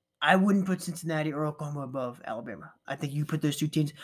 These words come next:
I think Alabama would blow Cincinnati out of the water. And same goes with the Iowa.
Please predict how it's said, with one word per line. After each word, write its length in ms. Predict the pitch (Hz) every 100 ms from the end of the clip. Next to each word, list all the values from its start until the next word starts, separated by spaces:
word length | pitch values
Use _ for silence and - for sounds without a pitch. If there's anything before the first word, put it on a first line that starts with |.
| -
I 80 | 160
think 260 | 175 175 - - -
Alabama 340 | 160 170 165
would 160 | 156 156
blow 260 | 185 170
Cincinnati 500 | 165 151 - 151 147
out 100 | 143
of 60 | 139
the 120 | 139
water. 300 | 139 98 - _ _ _ _ _ _ _ - 175
And 100 | 139
same 240 | 147 143
goes 180 | 147 139
with 100 | 139
the 80 | 139
Iowa. 400 | 143 127 104